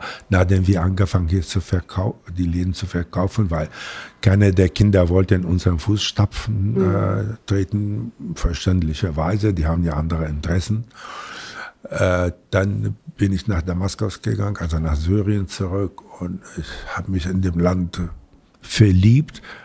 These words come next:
Speaker 1: Ich war ja, ich hatte nie Heimweh, ich hatte immer
Speaker 2: Mhm.
Speaker 1: nur Fernweh,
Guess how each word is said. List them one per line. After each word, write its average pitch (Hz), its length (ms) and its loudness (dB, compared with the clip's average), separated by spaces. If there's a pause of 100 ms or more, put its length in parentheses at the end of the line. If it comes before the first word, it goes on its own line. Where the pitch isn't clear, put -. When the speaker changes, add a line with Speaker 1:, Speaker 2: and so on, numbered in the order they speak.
(160)
Speaker 1:
Ich - 200 -4
war 98 140 4
ja, 95 440 -2 (800)
ich - 140 -2
hatte 113 280 4
nie 101 200 6
Heimweh, 113 600 6
ich 92 140 -4
hatte 92 240 0
immer 95 200 2
Speaker 2:
Mhm. 95 60 2
Speaker 1:
nur 95 140 4
Fernweh, 107 720 2